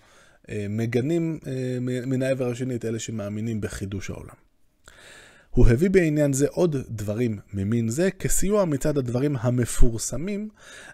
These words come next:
לדעה שבעיניו העיון אימת אותה. זאת כאן ההבחנה בין מפורסמות ומושכלות, אז דברים מפורסמים זה דברים שבני אדם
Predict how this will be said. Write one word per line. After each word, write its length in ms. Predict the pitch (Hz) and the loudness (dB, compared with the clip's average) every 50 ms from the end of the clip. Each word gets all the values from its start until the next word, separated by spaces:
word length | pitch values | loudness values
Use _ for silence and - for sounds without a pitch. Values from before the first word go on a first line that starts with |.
| - | -4
לדעה 380 | 104 98 98 110 107 113 127 139 | -2 -2 0 0 0 0 -2 -2
שבעיניו 560 | - 123 110 107 104 110 135 170 196 175 143 | -2 -2 -2 0 0 0 2 2 2 2 2
העיון 400 | 131 104 107 113 120 127 127 127 - | -2 -2 -2 0 0 -2 -2 -4 -8
אימת 300 | 120 110 110 110 104 - | -8 -6 -6 -6 -8 -10
אותה. 160 | 95 - - - - _ _ _ _ | -14 -16 -18 -20 -20 _ _ _ _
זאת 140 | - - - 110 - | -18 -14 -12 -10 -6
כאן 180 | - 123 117 | -4 -4 -4
ההבחנה 380 | 110 107 104 113 - - 113 110 | -4 -6 -6 -6 -6 -6 -4 -4
בין 180 | 107 107 104 104 | -4 -4 -4 -4
מפורסמות 720 | 104 - - 120 110 104 - - 107 120 123 120 - - | -4 -4 -4 -4 -4 -4 -8 -8 -6 -6 -6 -6 -6 -8
ומושכלות, 720 | 117 117 110 110 107 107 - - - 147 175 208 208 202 | -8 -8 -6 -8 -10 -12 -12 -8 -4 -2 -2 -2 -2 -2
אז 120 | 151 123 120 | -4 -6 -2
דברים 280 | 120 131 139 151 147 | -2 -2 -2 0 -2
מפורסמים 600 | 135 123 - - 120 117 - - - 120 135 135 | -4 -6 -6 -8 -10 -10 -10 -10 -8 -6 -6 -4
זה 120 | 120 104 95 | -4 -6 -6
דברים 300 | 104 104 104 107 107 101 | -8 -6 -6 -6 -4 -6
שבני 300 | 107 95 98 104 101 101 | -8 -8 -8 -8 -8 -8
אדם 200 | 98 101 98 | -8 -8 -10